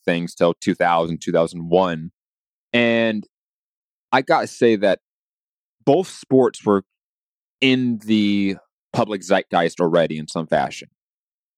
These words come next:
Um, especially being here in L A and growing up in L A, like, Tito Ortiz was a regional star in Southern California in the early two thousands. And I don't think people, like, remember that, especially in today's contemporary Tito Ortiz,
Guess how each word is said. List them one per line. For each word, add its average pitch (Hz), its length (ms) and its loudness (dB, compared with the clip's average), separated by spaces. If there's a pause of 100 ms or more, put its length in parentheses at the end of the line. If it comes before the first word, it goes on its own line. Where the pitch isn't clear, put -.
(320)
Um, 85 300 0
especially 147 260 -2
being 123 200 0
here 104 200 0
in 92 160 -6
L 90 240 0
A 85 40 0
and 82 120 -4
growing 87 140 2
up - 100 -2
in 87 60 -2
L 78 200 0
A, 71 80 2
like, 69 140 -2 (420)
Tito 143 200 2
Ortiz 95 680 0
was 85 460 -2 (400)
a 101 80 4
regional 98 400 0
star 80 540 -2 (340)
in 80 380 -4 (100)
Southern 98 220 -2
California 87 480 -2
in 82 80 -6
the - 60 -4
early 82 160 0
two - 120 -16
thousands. 90 600 -2
And 95 80 -4
I 95 180 0
don't 135 120 -4
think 127 120 -6
people, 104 280 -6 (400)
like, 85 100 -4 (220)
remember 101 360 0
that, 90 220 2
especially 98 320 -2
in 87 100 -4
today's 87 640 0 (380)
contemporary 92 580 0
Tito 95 220 -4
Ortiz, 87 720 -2